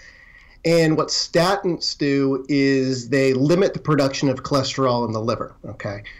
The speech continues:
Then now we have this other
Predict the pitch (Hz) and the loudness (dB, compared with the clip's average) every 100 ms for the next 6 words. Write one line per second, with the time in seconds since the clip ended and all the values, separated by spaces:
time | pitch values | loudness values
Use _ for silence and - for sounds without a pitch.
0 | - - - - - - _ 151 139 196 | -20 -20 -20 -20 -20 -20 _ 2 4 6
1 | 214 180 165 175 170 156 143 139 135 123 | 6 6 6 6 6 4 2 0 0 -2
2 | 127 - - 165 180 156 135 135 | -4 -4 0 2 4 4 2 -2